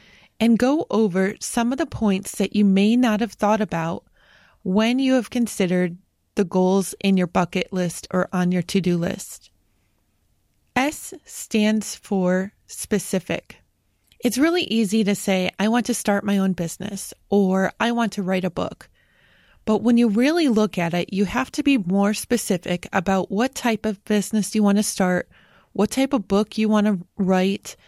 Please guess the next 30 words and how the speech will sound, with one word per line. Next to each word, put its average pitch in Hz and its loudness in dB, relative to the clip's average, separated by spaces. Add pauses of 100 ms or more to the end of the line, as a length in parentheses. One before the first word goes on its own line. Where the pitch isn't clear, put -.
(640)
what 240 -2
type 277 0
of 233 -2
podcast 202 -2
you 202 2
want 185 0 (140)
to 220 0
launch, 190 0 (640)
what 233 0
type 262 -2
of - -8
clients 262 -2
you 202 4
want 185 2
to 180 0
be 180 0
working 175 0
with, 175 0 (960)
or 233 2
even 269 0 (180)
what 269 0
type 392 -2
of 285 0
house - -2
you 254 0
want 247 2
to 220 0
buy. 202 -2 (1300)
Nailing 277 2
down 208 2